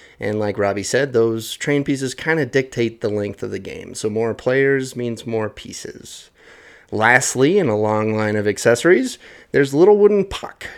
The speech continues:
used for tracking your score. We call 'em hobos. For the one reason,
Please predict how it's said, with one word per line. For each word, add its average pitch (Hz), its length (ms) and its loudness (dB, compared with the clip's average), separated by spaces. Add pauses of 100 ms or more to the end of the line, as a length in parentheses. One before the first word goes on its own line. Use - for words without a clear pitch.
used 123 380 -6
for 104 180 0
tracking 123 480 2
your 107 180 -2
score. 143 480 -2 (640)
We 202 140 2
call 220 220 2
'em 214 100 4
hobos. 151 840 -2 (340)
For 123 220 -4
the 113 80 0
one 151 320 2
reason, 247 500 2